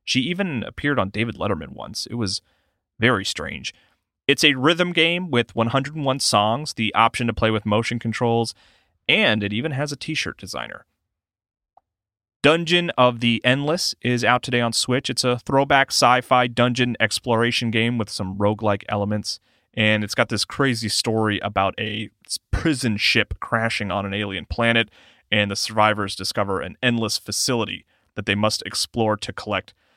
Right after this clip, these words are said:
various materials. It came out on other platforms a while ago, but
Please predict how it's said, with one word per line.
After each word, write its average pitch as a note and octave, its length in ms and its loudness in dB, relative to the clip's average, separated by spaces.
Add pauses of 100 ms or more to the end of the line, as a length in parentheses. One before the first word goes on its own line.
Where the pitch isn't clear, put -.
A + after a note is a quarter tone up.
(260)
various A2 500 2
materials. G2+ 640 0
It C3 120 0
came F#3+ 200 2
out E3 120 6
on C3 80 -2
other B2+ 200 2
platforms C3 600 0
a A2+ 40 4
while A2 280 2
ago, B2 260 0
but G#2+ 240 0